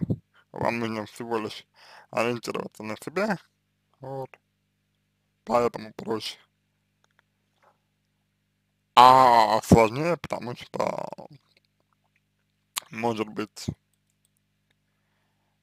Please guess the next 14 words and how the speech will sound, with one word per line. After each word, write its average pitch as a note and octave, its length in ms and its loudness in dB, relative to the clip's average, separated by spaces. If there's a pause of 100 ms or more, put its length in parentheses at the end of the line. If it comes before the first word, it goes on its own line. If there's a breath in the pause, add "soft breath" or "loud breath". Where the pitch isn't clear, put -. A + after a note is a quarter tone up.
(140)
такая A2+ 380 0
история, C3+ 440 -2
что, - 920 -2 (2250)
ну, B2+ 160 -8
мужчина C3 420 -4
вас A#2+ 200 2
не A#2+ 100 -10
примет, - 320 -16 (140)
не B2+ 140 -12
примет. - 440 -14 (1300)
Вот. - 320 -20 (2750 soft breath)
То - 100 -10
есть, - 160 -10
ну, G2 160 -14